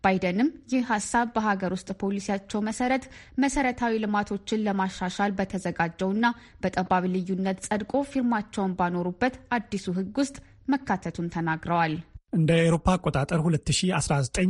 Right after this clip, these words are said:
Speaker 2: በርሊን ውስጥ የተገደለው የጀርመን ዜጋ በሩሲያ ትዕዛዝ የተፈጸመ ነው ብሎ የጀርመን ፍርድ ቤት ትናንት ረቡዕ በመወሰኑ፣ ጀርመን ሁለት የሩሲያ ዲፕሎማቶችን ከአገሯ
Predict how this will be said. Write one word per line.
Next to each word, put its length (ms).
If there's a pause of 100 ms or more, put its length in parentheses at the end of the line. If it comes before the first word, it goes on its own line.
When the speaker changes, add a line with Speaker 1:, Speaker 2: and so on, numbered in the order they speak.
Speaker 2:
በርሊን 380
ውስጥ 160 (120)
የተገደለው 640
የጀርመን 500
ዜጋ 200 (140)
በሩሲያ 560
ትዕዛዝ 460
የተፈጸመ 600
ነው 120
ብሎ 140 (220)
የጀርመን 460
ፍርድ 220
ቤት 180 (100)
ትናንት 380
ረቡዕ 260
በመወሰኑ፣ 520 (540)
ጀርመን 460
ሁለት 340
የሩሲያ 420
ዲፕሎማቶችን 840
ከአገሯ 540